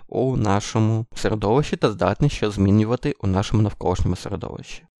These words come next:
Такі сервіси, сервіси, які дозволяють моніторити стан об'єктів, отримувати з них дані та надсилати команди, таких сервісів насправді доволі багато. І, напевно, кожен виробник якихось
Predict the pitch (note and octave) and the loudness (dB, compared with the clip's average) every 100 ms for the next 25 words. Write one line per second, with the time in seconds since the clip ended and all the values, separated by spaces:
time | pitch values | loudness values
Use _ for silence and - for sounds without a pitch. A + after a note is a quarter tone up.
0 | _ - D#3 D#3+ - C4 C4 C3+ - - | _ -6 0 0 2 2 2 0 -2 -4
1 | - D3 A#2+ - A#2+ A2 - B2 - A2+ | 0 0 0 2 2 2 -2 -4 0 0
2 | G#2+ A2 A2+ G2 - A2+ A2+ B2+ A2 G2+ | 0 0 2 2 4 4 4 2 0 0
3 | G#2+ - G2+ F#2+ G2+ F#2+ F2 - - - | -6 -2 0 0 0 -6 -6 -10 -14 -14
4 | - - - A#2 A2 G#2 G#2 G2+ G#2 - | -16 -8 0 2 2 0 0 2 0 2
5 | G2+ F#2 F2+ - G2+ F#2+ G2 - A#2+ C3 | 2 2 0 0 2 2 2 0 0 -2
6 | - G#3+ B3 F#3 A#2 A2 G3+ - E3 E3 | 0 2 4 2 -4 -6 -6 -2 -2 -2
7 | - - C#3 - A2+ C#3 C3+ G#2+ G2+ G2+ | -8 0 0 0 -4 -4 -4 -4 -2 -2
8 | G2+ G2+ - - - - - C3+ B2 C#3+ | -4 -6 -8 -12 -20 -10 4 6 6 4
9 | C3 A#2 A2 A2 - C#3 B2 A2 A2 A2 | 2 4 2 0 0 2 4 4 2 0
10 | G#2+ A2 G#2 - G#2 - G#2 - - - | 2 4 2 2 -4 -4 -8 -8 -10 -10